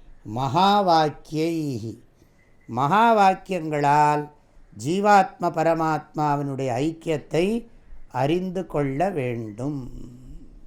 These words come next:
ஆதிசங்கரர் இந்த ஸ்லோகங்கள்ல எல்லாம்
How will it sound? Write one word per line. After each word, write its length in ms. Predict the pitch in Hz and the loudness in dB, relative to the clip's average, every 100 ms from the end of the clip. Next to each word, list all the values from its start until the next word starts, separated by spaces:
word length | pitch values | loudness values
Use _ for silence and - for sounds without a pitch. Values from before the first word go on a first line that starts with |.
| - _ _ _ _ _ | -20 _ _ _ _ _
ஆதிசங்கரர் 920 | 139 151 160 160 156 147 147 147 196 - _ _ _ _ _ _ - - _ _ _ _ _ _ _ _ _ _ _ _ _ _ | -2 0 0 -2 -4 -2 0 0 0 -6 _ _ _ _ _ _ -20 -20 _ _ _ _ _ _ _ _ _ _ _ _ _ _
இந்த 320 | - 151 151 139 | -8 -4 -4 -4
ஸ்லோகங்கள்ல 520 | 143 147 156 160 151 131 | -4 -4 -4 -6 -6 -4
எல்லாம் 400 | 123 123 165 | -4 -2 -4